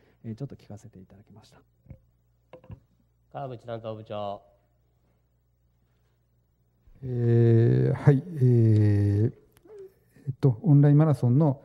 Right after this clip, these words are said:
Speaker 3: まあ、定員といいますか、あの、参加の見込みなどについてで、えー、ございます。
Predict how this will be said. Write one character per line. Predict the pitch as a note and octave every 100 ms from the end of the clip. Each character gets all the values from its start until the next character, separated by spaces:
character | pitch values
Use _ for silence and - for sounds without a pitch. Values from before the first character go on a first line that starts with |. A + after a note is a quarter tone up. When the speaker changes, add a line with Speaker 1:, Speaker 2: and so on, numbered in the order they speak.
| - - -
Speaker 3:
ま | C3 A#2+
あ、 |
定 | - - D3
員 | C#3
と | B2+
い |
い | A2+
ま | A2+
す |
か、 | A2+ B2 C3+
あ | D3
の、 | A#2+
参 | - A#2
加 | A#2
の | A#2
見 | B2+
込 | A#2+
み |
な | A2
ど | A2
に | A2
つ | - A2+
い |
て | A#2+
で、 | A2+ A2 A#2+ A#2 G#2+
え |
ー、 |
ご | G#2+
ざ | A2+
い |
ま | G#2+
す。 | A2 -